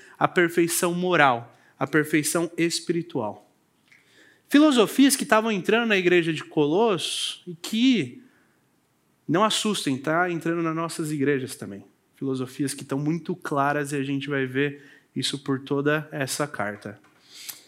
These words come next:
Ah, Paulo,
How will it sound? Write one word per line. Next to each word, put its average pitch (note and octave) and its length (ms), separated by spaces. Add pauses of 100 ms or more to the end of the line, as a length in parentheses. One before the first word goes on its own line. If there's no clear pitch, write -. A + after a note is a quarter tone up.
(360)
Ah, D3 600 (1700)
Paulo, B3 680